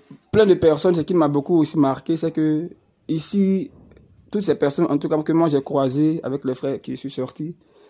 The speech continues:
c'est des personnes qui nous écoutaient quand même. Il y avait, il y avait des, des personnes qui étaient des pasteurs,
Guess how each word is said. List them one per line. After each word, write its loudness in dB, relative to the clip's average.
c'est -2
des 2
personnes 0
qui 2
nous 4
écoutaient 0
quand -2
même. 0
Il -2
y 2
avait, 0
il -2
y 2
avait 2
des, 2
des 0
personnes -2
qui -6
étaient -2
des 0
pasteurs, -2